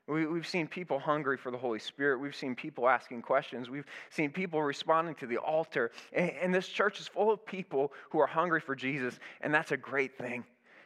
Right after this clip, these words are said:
<laughs> That's a great thing. That's what I'm excited about. We feel called to this community. We feel called to this community. Uh, I mean, what a mission field that we have. We've got twenty-eight thousand people here in Aberdeen, and a lot of them don't know Jesus.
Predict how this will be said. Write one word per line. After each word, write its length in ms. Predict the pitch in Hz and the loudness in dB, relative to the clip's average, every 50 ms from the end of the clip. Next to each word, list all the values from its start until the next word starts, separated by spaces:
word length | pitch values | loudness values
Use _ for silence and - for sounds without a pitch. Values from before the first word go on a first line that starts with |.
| _ | _
<laughs> 300 | - 143 156 175 - 151 | 2 4 6 4 4 4
That's 180 | 156 170 180 - | 2 2 2 2
a 60 | 165 | 0
great 240 | 147 156 156 151 151 | 2 2 2 2 2
thing. 100 | - 151 | 2 2
That's 200 | 151 160 160 - | 2 2 2 2
what 100 | 160 143 | 2 2
I'm 100 | 135 131 | 4 4
excited 420 | 123 123 - - 131 131 127 127 | 2 0 2 4 4 4 4 2
about. 360 | 127 117 123 120 117 117 - - - - - - | 2 4 4 4 4 2 -2 -8 -18 -20 -8 -6
We 120 | - 180 | -4 -4
feel 200 | - - 190 175 | 0 2 2 2
called 320 | 170 - 160 151 180 160 143 | 4 4 4 4 4 2 0
to 60 | 165 | -4
this 200 | 151 160 156 - | -6 -6 -6 -6
community. 500 | - 147 139 147 165 165 147 113 104 - - _ _ _ _ _ _ _ _ _ _ - | -6 -4 -2 -2 -2 -2 -2 -4 -6 -10 -12 _ _ _ _ _ _ _ _ _ _ -18
We 60 | 170 | -6
feel 160 | - 208 190 | -2 0 0
called 300 | 190 - 180 185 214 190 | 0 0 2 2 2 0
to 80 | 196 202 | 2 0
this 160 | 196 196 - | 0 -2 -2
community. 540 | - - 165 185 208 190 170 143 131 117 - - - - - - - | -6 -4 -2 0 0 0 0 0 0 -2 -2 -8 -16 -20 -18 0 2
Uh, 240 | 135 151 147 143 - | 4 6 6 4 4
I 60 | - | 0
mean, 120 | 170 165 175 | -2 0 4
what 160 | 196 220 208 | 4 4 4
a 20 | |
mission 380 | 165 143 147 175 - - 180 165 | 4 0 -2 -4 -2 -2 -4 -4
field 280 | 151 - 143 143 131 117 | -2 -2 0 0 2 4
that 120 | 117 113 | 2 2
we 80 | 113 117 | 2 -2
have. 240 | 123 113 107 104 | 0 0 0 0
We've 160 | 104 131 143 147 | -2 -4 0 4
got 260 | 160 151 143 127 - - - _ - | 4 4 4 4 0 -6 -16 _ -14
twenty-eight 500 | - - 135 175 185 180 185 180 156 - | -6 -4 -2 -2 0 -2 -2 -4 -2 0
thousand 400 | 147 131 135 143 151 147 123 - | 2 2 2 2 0 -4 -10 -8
people 300 | 131 123 120 - 127 123 | -8 -10 -6 -6 -6 -4
here 180 | 120 104 98 | -4 -4 -4
in 60 | 98 98 | -4 -2
Aberdeen, 500 | 98 98 95 104 98 95 92 90 85 78 _ _ _ _ _ - | -2 -2 -2 -2 -4 -6 -8 -8 -10 -12 _ _ _ _ _ -10
and 100 | - 98 | -6 -2
a 60 | 98 | 0
lot 280 | 95 95 104 120 139 147 | 4 4 6 6 4 4
of 60 | 143 | 0
them 120 | 143 127 | -4 -4
don't 240 | 117 107 113 113 104 | 0 0 0 0 0
know 100 | 117 117 | -4 -8
Jesus. 380 | 107 95 101 104 98 92 87 | -6 -8 -8 -8 -8 -10 -12